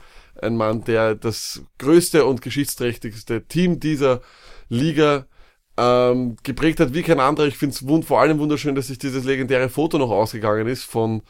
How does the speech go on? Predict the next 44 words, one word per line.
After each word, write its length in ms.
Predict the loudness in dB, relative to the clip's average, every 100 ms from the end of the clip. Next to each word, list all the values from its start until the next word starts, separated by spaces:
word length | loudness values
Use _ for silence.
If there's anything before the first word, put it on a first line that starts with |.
| _ _ -4
Rodgers, 640 | 6 6 6 4 2 0
Favre 560 | -8 -2 2 4 4 0
und 320 | -6 -8 -6
Bart 240 | 0 0 0
Starr. 420 | -2 0 0 -2 _ _ _ _ -14
Es 140 | -12 -6
gibt 220 | -4 -2
einfach, 280 | -2 -2 -2
glaub 180 | -2
ich, 160 | -2 -6
in 240 | -2 0
der, 240 | 2 0 -2 -14 -20 0
überhaupt 280 | 2 2
in 100 | 2
der 80 | 0
Geschichte 680 | -2 -2 -2 -4 -2 -2 -2
des 200 | -2 -4
Sports 600 | -4 0 4 4 0 -4
nicht 440 | -2 -2 -4 -10
eine 220 | -4 -4 -2
Franchise, 500 | 0 0 -2 -6 -6
die 100 | -8
solche 300 | -6 -6 -6
drei 300 | -2 -2 -2
so 320 | -2 -4 -4 -12 -18 -8
geschichtsträchtigen 920 | -4 -4 -6 -4 -6 -4 -6 -6 -2
Quarterbacks 460 | -2 -2 -4 -6
hatte. 280 | -4 -4 -6 -8 _
Zugegeben, 560 | -2 2 2 2 0 2
bei 80 | 2
Rodgers 440 | 4 2 0 -6
wahrscheinlich 440 | -6 -4 -2 -2 -4
ist 180 | -10 -10
das 60 |
schwierig, 400 | -8 -4 -4 -6 -10 -14 -8
wenn 160 | -2 0
er 60 | 2
in 80 |
letzter 220 | 0 -4 -6
Zeit 160 | -8
so 120 | -6
gebasht 460 | -8 -4 -2 -2 -4
wird, 160 | -6 -2
aber, 320 | 0 0